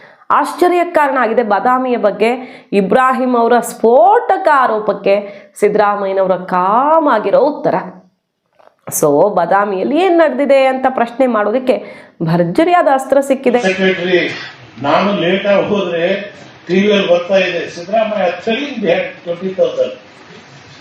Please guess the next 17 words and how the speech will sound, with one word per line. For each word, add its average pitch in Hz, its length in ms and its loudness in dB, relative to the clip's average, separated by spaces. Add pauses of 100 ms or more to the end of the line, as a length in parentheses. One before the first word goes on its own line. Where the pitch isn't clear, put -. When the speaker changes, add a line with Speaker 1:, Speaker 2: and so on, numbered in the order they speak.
(180)
Speaker 2:
ಮಾದೇವಪ್ಪ 208 540 2
ಔಟ್, - 340 0 (880)
ಸಿದ್ದರಾಮಯ್ಯ 190 480 0
ನನ್ 175 240 -6
ಕೈ 170 120 -2
ಮೇಲೆ 156 260 -2
ಕೈ 185 80 -4
ಇಟ್ಬಿಟ್ಟ, 170 400 -2
ನೀನ್ 156 140 0
ಹೇಳ್ದಂಗೆ 147 580 -2
ಆಗ್ಬಿಡ್ತಲ್ಲ. 147 500 -2 (960)
ಬಾದಾಮಿ 190 460 0
ಏನಾಗತ್ತೆ, 165 800 -6
ಇಲ್ಲ 185 200 -2
ಅಲ್ಲಿ 156 180 -6
ಗೆಲ್ತಿ 160 340 -4
ಅಂತೇಳಿ 135 580 -10